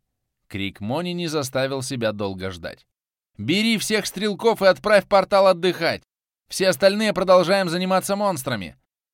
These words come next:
Махан, ты хоть посохом монстров бей, все польза будет!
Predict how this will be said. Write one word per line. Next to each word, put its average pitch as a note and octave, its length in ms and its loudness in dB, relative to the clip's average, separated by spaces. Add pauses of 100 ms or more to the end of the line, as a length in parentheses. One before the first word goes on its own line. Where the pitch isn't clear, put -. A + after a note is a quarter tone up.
(140)
Махан, C#3+ 560 -2
ты F#3 120 0
хоть F#3 300 -4
посохом F3+ 580 -2
монстров E3 540 -2
бей, C#3 220 0
все F#3+ 240 -4
польза D3 400 -2
будет! C3+ 260 -6